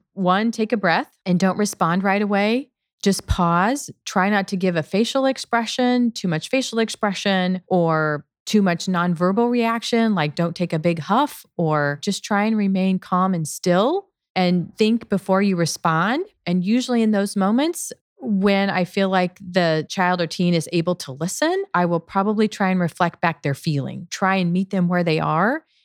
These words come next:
and say, "I can tell you're really frustrated." But something that really identifies what it is, when I try and meet them where they are with a calm presence,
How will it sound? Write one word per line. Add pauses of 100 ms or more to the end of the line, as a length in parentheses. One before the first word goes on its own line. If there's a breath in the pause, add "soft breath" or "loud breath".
and
say, (180)
"I
can
tell
you're
really
frustrated." (240)
But
something
that
really
identifies
what
it
is,
when
I
try
and
meet
them
where
they
are
with
a
calm
presence,